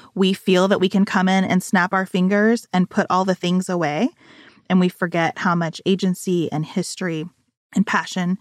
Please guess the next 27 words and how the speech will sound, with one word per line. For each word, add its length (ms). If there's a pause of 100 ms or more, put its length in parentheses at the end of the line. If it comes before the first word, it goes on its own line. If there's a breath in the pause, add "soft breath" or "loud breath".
(420 loud breath)
exists 580
around 320
the 140
issues 260
that 140
we're 80
gonna 180
discuss 400
today. 240
So 260
I'm 220
looking 320
forward 440
to 440
trying 240
to 80
build 240
some 160
new 140
scaffolding 640
in 100
my 160
brain 300
to 140
organize 540
what's 180
happening 500